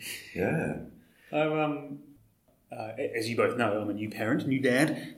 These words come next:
Speaker 2: and gosh, I've had, I've been so surprised at my, the opportunity, not surprised that opportunities worry, but just the depth of it. I, I remember, I think, I think, uh, one of the things just sort of, it, it,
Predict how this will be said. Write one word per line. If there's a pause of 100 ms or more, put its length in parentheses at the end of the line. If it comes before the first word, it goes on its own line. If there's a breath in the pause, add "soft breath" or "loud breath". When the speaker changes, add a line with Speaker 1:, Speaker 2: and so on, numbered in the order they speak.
Speaker 2:
and (180)
gosh,
I've
had, (420 loud breath)
I've
been
so
surprised
at
my,
the
opportunity,
not
surprised
that
opportunities
worry,
but (360 loud breath)
just
the
depth
of
it. (560 loud breath)
I,
I (180)
remember, (200 loud breath)
I
think,
I
think,
uh,
one
of
the
things (260 loud breath)
just
sort
of,
it,
it,